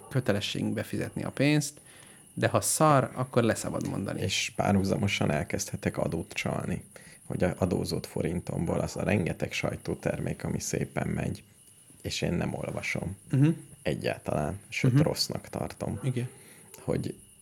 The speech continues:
Speaker 2: most miért kell nekem, egyrészt már adóztam egyszer, most akkor még el is tartsak valamit ugyanarra.
Speaker 1: De miért, amikor a Spárban vásárolsz kenyeret, az is az adózott béredből vásárolod meg?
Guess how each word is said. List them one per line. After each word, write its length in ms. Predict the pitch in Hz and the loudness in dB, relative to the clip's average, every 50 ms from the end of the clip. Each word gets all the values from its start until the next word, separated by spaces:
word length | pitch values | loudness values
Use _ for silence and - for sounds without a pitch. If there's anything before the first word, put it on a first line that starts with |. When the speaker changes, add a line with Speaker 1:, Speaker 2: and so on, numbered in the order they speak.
| - - | -10 -4
Speaker 2:
most 320 | 76 90 87 87 - - | -2 -2 0 -2 0 2
miért 220 | 101 101 101 98 | 4 4 4 4
kell 200 | 101 - 87 87 85 | 4 2 2 2 2
nekem, 400 | 82 - - - - 87 92 92 - | 0 -2 -2 -2 0 0 0 2 2
egyrészt 440 | 95 92 90 90 90 87 - - | 2 2 2 2 0 -2 -2 0
már 320 | - 82 78 80 82 - - | 2 2 4 4 2 2 0
adóztam 520 | - - - - - - - - 82 80 | -2 -2 -4 -6 -8 -8 -6 -4 -4 -2
egyszer, 520 | 78 - - - - - - - 104 104 101 - | -4 -4 -6 -4 -4 -2 -2 -2 -2 -4 -4 -4
most 300 | - 85 82 - - 87 | -4 -4 -4 -4 -4 -6
akkor 340 | 87 - - - - - 85 | -6 -6 -8 -6 -4 -2 -2
még 220 | 87 82 85 - | 0 0 0 0
el 140 | - 82 85 | -2 -2 -2
is 180 | 87 - - | -4 -4 -6
tartsak 460 | - - - - - - - - - - | -6 -6 -6 -4 -6 -6 -6 -6 -6 -4
valamit 460 | - - - - - - - - - | -4 -4 -4 -4 -6 -6 -8 -8 -4
ugyanarra. 640 | - 90 80 65 60 64 64 78 92 95 - - - - | -2 0 2 2 2 2 0 0 0 0 0 0 0 6
Speaker 1:
De 140 | 135 139 135 | 8 10 10
miért, 220 | 139 131 117 107 | 12 10 10 8
amikor 320 | 113 127 123 - 131 123 | 6 4 4 4 4 4
a 420 | 123 120 120 117 120 117 113 - - - - 110 | 6 6 4 4 4 2 2 0 -2 -6 -12 -14
Spárban 520 | - - - - 117 107 110 110 117 117 113 | -12 -8 -4 -2 -2 -2 0 0 0 0 0
vásárolsz 380 | 113 113 - 117 113 117 - | 0 0 -2 -2 -2 -2 -2
kenyeret, 460 | - - 110 110 113 113 120 - - - - - - - | -2 -4 -2 -2 -2 -2 -2 -4 -6 -12 -18 -20 -12 -4
az 220 | 139 131 117 - | -2 -2 -2 -2
is 160 | 110 - - | -4 -4 -6
az 220 | - - 127 120 113 | -6 -4 -4 -2 0
adózott 420 | 110 110 101 104 104 104 104 98 | -2 -2 -2 -2 -2 -2 -4 -4
béredből 580 | 104 110 107 104 110 110 117 - 117 110 113 113 | -4 -4 -4 -4 -4 -8 -8 -6 -4 -4 -4 -4
vásárolod 460 | 113 113 117 - - 120 123 117 120 | -6 -8 -8 -10 -10 -10 -8 -8 -8
meg? 120 | 123 131 | -8 -8